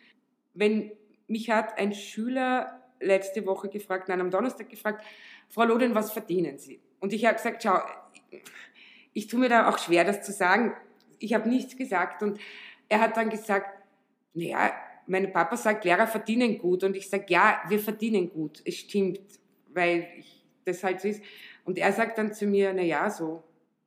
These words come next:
tausendzweihundert ist schon ein gutes Geld, oder?" Und da ist mir das so bewusst geworden, wovon die leben. Ich hab dann eh nichts mehr drauf gesagt, ja.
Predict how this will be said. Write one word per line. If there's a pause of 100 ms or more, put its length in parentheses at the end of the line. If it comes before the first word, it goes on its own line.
tausendzweihundert
ist
schon
ein
gutes
Geld,
oder?" (460)
Und
da
ist
mir
das
so
bewusst
geworden,
wovon
die
leben. (440)
Ich
hab
dann
eh
nichts
mehr
drauf
gesagt,
ja.